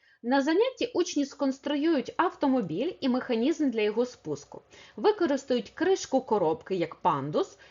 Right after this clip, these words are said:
щоб дослідити, як зміна висоти пандуса впливає на швидкість руху автомобіля. Таким чином, діти на прикладі Лего-моделі та простого дослідження знайомляться із поняттям кінетичної та потенціальної енергії.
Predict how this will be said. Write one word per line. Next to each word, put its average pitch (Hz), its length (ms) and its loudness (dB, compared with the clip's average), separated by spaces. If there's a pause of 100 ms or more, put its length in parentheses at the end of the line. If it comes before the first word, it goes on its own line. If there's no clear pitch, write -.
щоб 247 240 -6
дослідити, 302 560 0
як 247 340 2
зміна 208 420 -2
висоти 202 420 -2
пандуса 381 540 2
впливає 214 640 2
на 233 120 2
швидкість 247 600 -2
руху 180 360 0
автомобіля. 196 680 -4 (440)
Таким 330 340 2
чином, 349 460 2
діти 262 300 2
на 233 100 2
прикладі 220 480 2
Лего-моделі 220 920 0
та 208 80 -4
простого 208 520 0
дослідження 392 760 0 (280)
знайомляться 285 640 2
із 208 200 -4
поняттям 214 540 -2
кінетичної 214 840 -4
та 311 80 0
потенціальної 190 880 -2
енергії. 147 560 -6